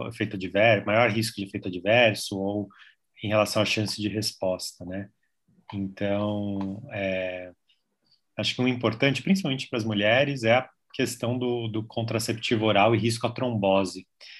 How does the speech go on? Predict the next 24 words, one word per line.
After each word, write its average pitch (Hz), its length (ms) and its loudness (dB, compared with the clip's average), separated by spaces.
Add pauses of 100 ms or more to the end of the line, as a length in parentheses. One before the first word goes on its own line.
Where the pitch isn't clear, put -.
(200)
que - 100 -6
é 107 40 -2
super 127 360 -2
frequente, 127 840 0
muitas 117 340 -2
mulheres 104 540 2
tomam 110 420 4
anticoncep-, 110 460 -8 (420)
anticoncepcional, 101 1000 -4
né? 117 260 -2 (760)
E, 101 720 0 (880)
e 120 40 4
algumas 135 380 4
têm 156 200 0
esse 165 180 -4
marcador, 110 680 -2
não 117 200 -6
sabem, 127 580 -2
e 117 60 -10
tão 131 180 -10
correndo 135 380 -6
um - 20 -6
super - 300 -10
risco, 95 480 -8